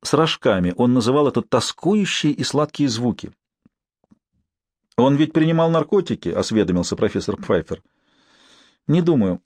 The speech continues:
Он много пил, иногда почти до белой горячки". "Я не удивлён,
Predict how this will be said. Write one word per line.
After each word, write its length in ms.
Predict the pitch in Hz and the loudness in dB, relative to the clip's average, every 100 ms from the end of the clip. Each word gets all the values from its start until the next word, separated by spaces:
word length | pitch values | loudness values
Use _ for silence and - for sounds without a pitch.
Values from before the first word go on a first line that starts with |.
| _ _ | _ _
Он 180 | - 151 | 0 2
много 240 | 175 180 175 | 2 2 0
пил, 300 | 202 202 190 _ _ _ - | 0 -2 -4 _ _ _ 0
иногда 400 | 123 117 165 190 | 2 2 2 0
почти 340 | 151 - 170 | 0 0 0
до 120 | 151 | 2
белой 200 | 139 143 | 2 2
горячки". 480 | 135 127 95 - - _ _ _ _ _ _ - | 2 2 0 -4 -16 _ _ _ _ _ _ -8
"Я 280 | 78 107 113 | 0 2 4
не 100 | 127 | 4
удивлён, 640 | 147 160 185 170 135 143 | 2 2 2 2 2 0